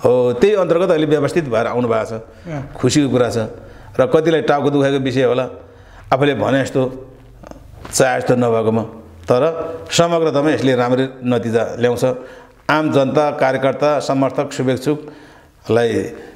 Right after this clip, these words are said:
Speaker 1: यहाँ नेताहरू माथि उफ्रिन्छन्, तल हामीलाई, आम समर्थक, शुभेच्छुकले दिएको प्रश्नको जवाफ दि-, दिँदा, दिँदा, दिँदा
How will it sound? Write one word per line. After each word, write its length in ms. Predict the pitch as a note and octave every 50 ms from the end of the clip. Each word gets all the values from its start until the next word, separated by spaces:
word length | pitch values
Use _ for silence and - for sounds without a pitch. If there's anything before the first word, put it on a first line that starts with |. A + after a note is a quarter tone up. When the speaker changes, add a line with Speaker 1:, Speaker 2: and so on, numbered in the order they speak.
| - - - - - - - -
Speaker 1:
यहाँ 140 | D3 F3+ F#3+
नेताहरू 440 | G3 G3 G3 G3 G3+ F3+ F3+ F#3
माथि 680 | E3+ E3+ D3+ A#2+ B2 C#3 D#3+ F3 D#3 E3 E3 D3 F3 -
उफ्रिन्छन्, 440 | D#3+ D3 D#3 F3 F3 E3+ G#3 G3+ F3+
तल 180 | D#3 F3 F3 F3
हामीलाई, 440 | D3 B2+ B2 C3+ D3+ D#3 D3+ C#3 - - - - - - - - - A2+ A2 - -
आम 520 | - E3+ F3+ E3 C#3 A#2+ G#2+ G#2 G2+ G#2+ A#2
समर्थक, 540 | A#2 - - - E3+ E3+ D#3+ C#3+ F3 E3 -
शुभेच्छुकले 440 | F3 F3 D#3 D#3+ D#3 D3 D#3+ D#3+
दिएको 280 | D#3 C3 D3 D#3+ D3+ D3
प्रश्नको 440 | A2+ - E3+ D#3+ - E3 E3+ E3 D#3
जवाफ 300 | B2+ D3+ D3+ D3 D3 C#3
दि-, 140 | C#3 C#3+ C#3+
दिँदा, 640 | C3 - C3 B2+ B2+ C#3+ C#3 C3+ D3 C#3+ D3 D3
दिँदा, 320 | C#3 B2+ C#3+ C#3 C#3 D3 C#3+
दिँदा 380 | C3 C#3 C#3 D3+ E3+ D#3 -